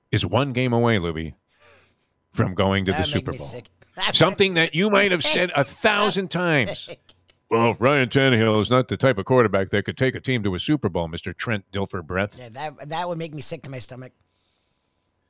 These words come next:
Speaker 1: It really would. I see. I, I root for the kid. I, you know, he got out of here. That's fine. I didn't begrudge, uh, what he did here with the Dolphins.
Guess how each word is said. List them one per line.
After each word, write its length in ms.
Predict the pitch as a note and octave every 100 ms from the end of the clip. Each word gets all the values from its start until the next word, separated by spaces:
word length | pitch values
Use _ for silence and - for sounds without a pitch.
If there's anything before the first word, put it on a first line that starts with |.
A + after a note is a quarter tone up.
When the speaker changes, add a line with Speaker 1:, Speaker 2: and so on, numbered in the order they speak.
| _
Speaker 1:
It 80 | G#2
really 180 | C3+ D3
would. 240 | D#3 G3+
I 140 | E3 F3
see. 200 | A#3 A3
I, 280 | A#3 A3+
I 20 | B3
root 220 | C4+ C#4+
for 80 | G3
the 80 | D3
kid. 280 | G#2 F2 -
I, 140 | C3+
you 140 | F3+ F#3+
know, 100 | E3
he 140 | F3
got 180 | F#3 A3
out 160 | F3 B2
of 80 |
here. 240 | G2+ C#3 F3
That's 220 | E3 -
fine. 320 | B2+ B2+ D#3+
I 120 | D3 E3
didn't 180 | E3
begrudge, 480 | A2 G#2 A#2 G2+ F2+
uh, 100 | G#2
what 120 | G#2
he 80 | G2
did 160 | F2+ G2
here 140 | G2+
with 100 | G2
the 80 | F2+
Dolphins. 480 | F#2 G2+ G#2+ E3